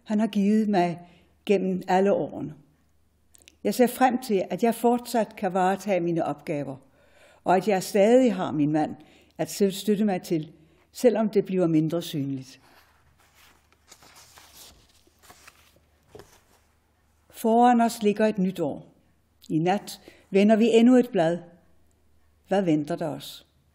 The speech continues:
Vi må se på fremtiden med håb, velvidende, at det nye år kan bringe os glæder såvel som sorger, udfordringer såvel som lykkelige stunder.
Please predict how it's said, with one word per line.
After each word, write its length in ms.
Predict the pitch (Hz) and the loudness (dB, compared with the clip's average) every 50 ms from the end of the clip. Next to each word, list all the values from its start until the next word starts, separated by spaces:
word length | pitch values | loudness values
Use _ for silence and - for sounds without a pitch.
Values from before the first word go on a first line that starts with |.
| _ _ _ _ _ _ _ _ _ _ _ _ _ _ _ _ _ _ _ _ _ _ _ _ _ _ _ _ _ _ _ _ - | _ _ _ _ _ _ _ _ _ _ _ _ _ _ _ _ _ _ _ _ _ _ _ _ _ _ _ _ _ _ _ _ 4
Vi 100 | 214 226 | 6 6
må 140 | 240 262 | 8 6
se 240 | 247 262 - 269 240 | 6 4 2 2 2
på 120 | 262 254 240 | 0 -2 -4
fremtiden 760 | 240 - 226 220 226 220 - - 240 226 202 190 175 165 165 - - _ _ _ | -2 -2 -2 0 0 -2 -4 -4 -4 -4 -4 -4 -6 -6 -10 -14 -20 _ _ _
med 140 | - 180 170 | -4 -4 -2
håb, 320 | 170 220 233 185 135 - - - - _ _ _ _ _ _ _ _ | 2 2 2 2 2 -2 -10 -20 -20 _ _ _ _ _ _ _ _
velvidende, 720 | - 196 220 226 202 214 220 220 226 226 220 220 208 185 - - - _ _ _ _ _ | -2 0 0 0 2 2 2 2 2 2 2 2 0 -2 -6 -14 -20 _ _ _ _ _
at 140 | - 190 190 | -6 -2 2
det 120 | 247 233 226 | 4 6 6
nye 220 | 233 240 240 233 | 8 8 8 6
år 160 | 208 196 170 | 6 4 4
kan 180 | 160 - 214 202 | 2 0 -2 -2
bringe 300 | - 185 180 185 185 180 | 0 0 0 0 0 0
os 120 | 180 175 - | -2 -2 -4
glæder 480 | - 190 185 190 202 214 214 220 214 214 - - | -2 0 2 2 2 2 2 0 -2 -4 -8 -12
såvel 340 | - - 208 185 202 214 208 | -10 -6 -4 -2 -2 -2 -2
som 200 | 208 - 220 196 | -4 -6 -6 -6
sorger, 480 | - - 180 156 147 147 147 147 160 156 - _ _ _ - _ _ _ _ - | -6 -6 -6 -6 -6 -6 -6 -8 -10 -14 -16 _ _ _ -20 _ _ _ _ 0
udfordringer 800 | 233 240 226 - - 220 190 190 190 - 190 190 175 170 170 170 170 - _ _ _ _ _ _ | 0 0 0 0 -2 -2 -2 -2 -2 -4 -6 -4 -2 -2 -2 -4 -6 -10 _ _ _ _ _ _
såvel 400 | - - 190 170 175 196 208 196 | -6 -4 -4 -2 0 0 -2 -2
som 220 | 208 - 208 185 | -4 -4 -4 0
lykkelige 440 | 175 190 196 190 208 208 196 196 190 | 2 2 0 0 0 -4 -4 -4 -6
stunder. 480 | 185 - 175 147 147 147 151 143 - | -6 -8 -8 -8 -8 -8 -10 -10 -14